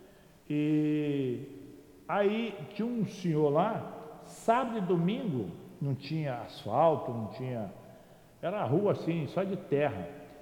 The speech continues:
Sábado e domingo, sabe o que que esse homem fazia? Ele botava a enxada dele nas costas e ia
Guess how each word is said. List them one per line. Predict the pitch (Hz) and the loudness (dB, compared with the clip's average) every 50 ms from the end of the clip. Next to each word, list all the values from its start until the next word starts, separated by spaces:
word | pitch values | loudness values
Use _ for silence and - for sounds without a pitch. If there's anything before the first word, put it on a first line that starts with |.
| - - - | -20 -20 -20
Sábado | - - - 240 254 269 262 | -8 -2 0 0 0 0 -2
e | 220 | -2
domingo, | 226 196 202 233 226 185 | 0 0 0 0 0 0
sabe | 208 220 202 | 0 0 0
o | 190 | 0
que | 214 - | -2 -2
que | - | -2
esse | 180 - 202 | -2 0 2
homem | 190 180 | 2 2
fazia? | - - 170 147 160 240 277 240 156 - - - - - | 2 2 2 2 2 0 0 -2 -2 -4 -4 -10 -12 -12
Ele | - 175 | -8 -4
botava | 180 190 170 - 214 220 226 | -2 0 0 2 2 0 2
a | 214 | 0
enxada | 190 - - 180 180 170 143 | 0 0 2 2 0 0 0
dele | 110 104 120 151 156 147 127 123 | -2 2 4 6 6 6 4 2
nas | 123 147 151 143 - | 2 2 0 0 -2
costas | - 170 185 226 240 - - - - - - - - - - - - - - | 0 2 2 2 2 2 -4 -8 -10 -12 -14 -14 -14 -16 -18 -18 -20 -14 -6
e | 208 208 208 220 233 254 269 254 | -4 -2 0 0 0 0 0 0
ia | 220 143 113 | 0 -2 -2